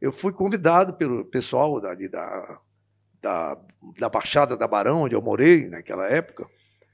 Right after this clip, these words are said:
é, o pessoal da São Pedro. Tinha um amigo meu, eram dois irmãos, o Alcidésio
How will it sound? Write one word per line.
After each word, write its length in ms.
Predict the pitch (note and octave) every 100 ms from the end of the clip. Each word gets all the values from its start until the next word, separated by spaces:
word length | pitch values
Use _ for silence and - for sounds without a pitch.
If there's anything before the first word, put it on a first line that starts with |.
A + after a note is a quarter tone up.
| _ _ _ _ _ -
é, 400 | G2 G2 F#2+ F2+
o 60 |
pessoal 300 | - A2 C#3
da 100 | C3
São 240 | D3 - F#3+
Pedro. 300 | - B2+ B2+
Tinha 100 | E3
um 40 |
amigo 280 | D#3 D#3 C3
meu, 340 | B2+ F3+ G#3
eram 320 | D#3 A#2+ G2 - _ _ _
dois 460 | - - C#3+ A#2+
irmãos, 580 | B2+ A2 C#3 F#3+ F#3 - -
o 340 | C3 A#2 G#2 _ _
Alcidésio 1000 | A#2 C3+ D3+ G#2+ D3 F3+ G#3 D3+ G#3 G#3+